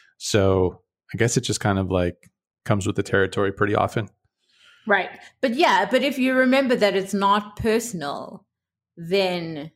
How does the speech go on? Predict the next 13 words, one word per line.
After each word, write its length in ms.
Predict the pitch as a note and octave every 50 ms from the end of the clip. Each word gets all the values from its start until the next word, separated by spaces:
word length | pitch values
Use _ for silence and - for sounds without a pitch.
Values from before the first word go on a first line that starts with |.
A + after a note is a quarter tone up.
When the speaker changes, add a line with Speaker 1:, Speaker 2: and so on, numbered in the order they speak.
| _ _ -
Speaker 2:
because 260 | A3 G#3+ - C#4 B3
how 220 | A3+ G#3+ B3+ C4 C4
can 200 | C4+ C#4+ C4 B3
it 140 | A#3 G3 -
be 160 | A3 A3+ A3+ A3
personal? 640 | A3 A3 F#3 F3 - - D3+ - - - - A3 - _ _ _ _ _ _ _ _ _ _ _ _ -
Most 380 | G#3 G#3+ A3 A3+ G#3+ G#3+ - - _ _ _ _
people 540 | - A3+ G#3+ G#3 G#3 - G#3 G3+ G3 F#3+ F#3
watching 680 | F3 F#3 F3+ F3+ F#3 F3+ F3+ - F3+ E3+ F3 F3 E3 D#3
don't 480 | - F#3+ F#3 F#3 F3+ F#3 F3+ F3+ F#3 _ _ -
really 380 | F3+ F#3 F#3 F3+ F3+ F3+ F3 E3
know 300 | E3 E3+ E3+ F3 F3+ F3
you. 420 | E3+ - D#3+ C#3+ - - - -